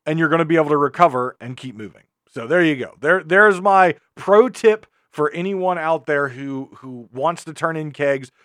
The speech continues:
or who are even scared of kegs. Don't be scared of kegs.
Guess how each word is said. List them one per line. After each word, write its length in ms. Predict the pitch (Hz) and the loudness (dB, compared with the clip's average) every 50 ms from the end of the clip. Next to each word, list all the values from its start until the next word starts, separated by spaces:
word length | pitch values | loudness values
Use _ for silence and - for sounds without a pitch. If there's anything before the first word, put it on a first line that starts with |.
| _ _ - | _ _ -8
or 140 | - 135 135 | -6 -4 -2
who 120 | 147 156 151 | -2 -2 -2
are 160 | 160 170 185 | -2 -2 -4
even 320 | 202 202 190 160 160 139 120 | -6 -8 -10 -12 -14 -16 -18
scared 720 | - - - - - 208 214 269 269 202 151 123 104 101 _ _ _ _ | -18 -20 -20 -12 -4 -2 0 2 4 2 2 2 -2 -8 _ _ _ _
of 200 | - 135 139 131 | -2 0 0 0
kegs. 260 | - 151 127 123 127 | 0 -6 -6 -4 -2
Don't 160 | 151 214 277 285 | 0 0 0 2
be 100 | 311 254 | 0 -6
scared 320 | - - 220 226 233 226 | -4 -2 -2 0 0 0
of 120 | 202 - | -4 -2
kegs. 380 | - 214 202 139 95 - _ _ | 0 2 2 2 0 -4 _ _